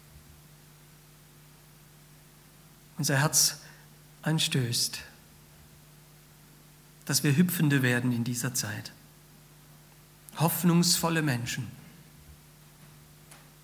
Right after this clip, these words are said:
Herr, und wenn jemand hier ist an diesem Morgen, der die Hoffnung verloren hat, für sich, für andere, für seine Situation zu Hause, darf ich dich bitten, dass du ihm zum Gegenüber wirst, ganz neu,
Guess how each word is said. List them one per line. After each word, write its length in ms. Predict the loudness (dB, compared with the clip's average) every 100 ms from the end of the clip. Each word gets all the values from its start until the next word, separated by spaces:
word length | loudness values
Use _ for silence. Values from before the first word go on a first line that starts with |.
| -20 -20 -20 -8
Herr, 80 | 0
und 80 |
wenn 120 | 2 4
jemand 300 | 2 2 2
hier 260 | 2 2
ist 180 | 2 0
an 120 | 0
diesem 240 | 0 0 2
Morgen, 400 | 2 0 -2 -2
der 300 | -2 -4 -6 -12 -20 -20 -20 -8
die 80 | -2
Hoffnung 360 | 0 2 2 2
verloren 500 | 0 0 0 0 -2
hat, 280 | -2 -6 -8
für 80 | -2
sich, 340 | -2 -2 -4
für 160 | -8 -4
andere, 380 | -2 0 -2 -4 -6 -14 -20 -20 -20 -20 -20 -20 -20 -20 -20 -20 -20 -12
für 100 | 0
seine 280 | 4 6 4
Situation 580 | 2 0 0 2 2 2
zu 160 | 2
Hause, 380 | 2 2 -2 -4 -6 -16 -20 -20 -20 -20 -20 -20 -20 -20 -20 -20 -20 -20 -20 -20 -10
darf 160 | -6 -4
ich 80 |
dich 160 | -2 -2
bitten, 260 | -2 0 2
dass 160 | 2
du 100 | 0 -2
ihm 160 | -2 0
zum 200 | 2 2
Gegenüber 560 | 2 0 0 -2 -2
wirst, 420 | -2 -4 -4 -6 -4
ganz 260 | -2 0
neu, 160 | -2 -4